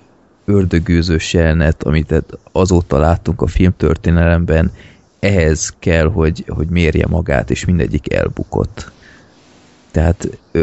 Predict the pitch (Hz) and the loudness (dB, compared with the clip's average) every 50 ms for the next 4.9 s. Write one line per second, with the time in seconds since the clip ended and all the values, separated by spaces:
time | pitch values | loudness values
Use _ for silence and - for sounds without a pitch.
0 | - - - - - - - - 113 117 120 113 104 95 98 98 90 87 90 90 | -2 -4 -6 -6 -4 -2 0 2 2 2 4 2 2 2 2 4 2 4 4 4
1 | 82 80 80 - 53 - - - - 78 80 - - - 87 - - 82 85 87 | 2 2 2 2 0 -2 -2 -2 -2 0 0 0 0 -2 -2 0 0 0 0 0
2 | - 73 69 - - 67 - - 80 80 80 - - - 87 82 80 80 - - | 0 -2 -2 0 0 -2 0 0 0 -2 -2 -2 -2 0 2 2 4 2 2 0
3 | - - - - - - - 87 - - - - 80 73 76 73 - - 90 85 | -4 -6 -6 -6 -4 -2 0 2 2 2 2 2 2 0 0 0 -2 0 0 0
4 | - - - 73 78 78 85 - - - 85 78 82 80 - - - | 0 0 0 2 2 2 0 0 -2 0 2 2 2 0 0 -4 -8